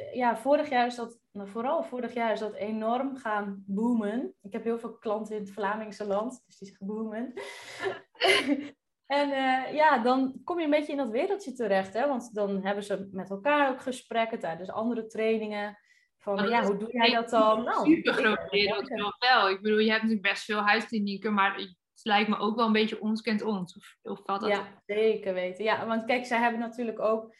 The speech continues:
Speaker 1: bepaalde producten die ze gebruiken, bepaalde merken, leveranciers. En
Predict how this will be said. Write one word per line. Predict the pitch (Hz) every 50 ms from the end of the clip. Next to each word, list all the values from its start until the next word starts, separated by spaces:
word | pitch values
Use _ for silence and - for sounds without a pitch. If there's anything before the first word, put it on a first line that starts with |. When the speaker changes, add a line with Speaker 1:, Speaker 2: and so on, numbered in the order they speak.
| _ _ _ _
Speaker 1:
bepaalde | - 196 196 196 190 196 196 196 196 196 196 196 196
producten | 208 202 202 196 202 202 202 202
die | 196 196 196
ze | 196 196
gebruiken, | - - 196 196 175 175 175 175 185 190 196 190
bepaalde | 185 - 190 190 190 190
merken, | 196 190 180 180 180 180 180 180 190 180 180
leveranciers. | 180 180 190 196 196 196 196 196 - - 185 180 190 185 190 - -
En | 190 196 196 196 -